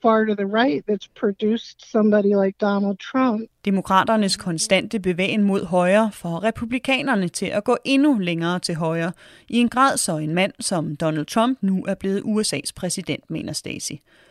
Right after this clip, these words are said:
Speaker 2: Og den eneste måde at stoppe udviklingen på, er ved at stoppe med at stemme på demokraternes kandidat, om det så skal betyde en stemme til Trump.
Speaker 1: And so I'm not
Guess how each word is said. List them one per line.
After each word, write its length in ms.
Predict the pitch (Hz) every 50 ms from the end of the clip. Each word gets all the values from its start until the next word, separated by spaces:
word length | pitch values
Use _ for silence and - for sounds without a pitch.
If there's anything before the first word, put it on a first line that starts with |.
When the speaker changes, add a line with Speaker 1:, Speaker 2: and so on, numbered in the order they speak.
| - _ _ _ _ _ _ _ _ _
Speaker 2:
Og 120 | - 240 240
den 140 | 262 254 269
eneste 360 | 285 302 330 311 - - 196
måde 460 | 190 185 180 180 196 233 254 262 - - 160
at 80 | 151 -
stoppe 340 | - 180 185 190 190 202
udviklingen 600 | - - 220 254 247 269 262 247 240 226 202 202 214
på, 280 | - 247 233 - - - - - _ -
er 140 | - 233 240
ved 120 | 233 240
at 160 | 196 - - -
stoppe 380 | - - 208 202 220 220 247
med 140 | 220 180 -
at 120 | - 151
stemme 400 | - - 196 185 185 208 233 226
på 140 | - 185 156
demokraternes 720 | - - 135 - - - 226 247 254 254 269 254 254 233 -
kandidat, 540 | - 254 240 240 262 247 269 254 240 233 - _ - - - - _
om 140 | - 160 160
det 140 | - 156 -
så 180 | - 226 - 240
skal 220 | - - - 226
betyde 600 | - 269 262 - - 254 240 135 240 254 - -
en 120 | 254 240 226
stemme 340 | - - 165 151 151 156
til 160 | - - 202 214
Trump. 280 | 214 208 214 196 202
Speaker 1:
And 160 | 202 208 220 - _ _ _ _ _ _ _ _
so 640 | - - - - 240 233 226 220 220 220 214 - - - _ _ _ _ _ _ -
I'm 260 | 185 202 254 285 285 262
not 280 | 240 233 226 208 170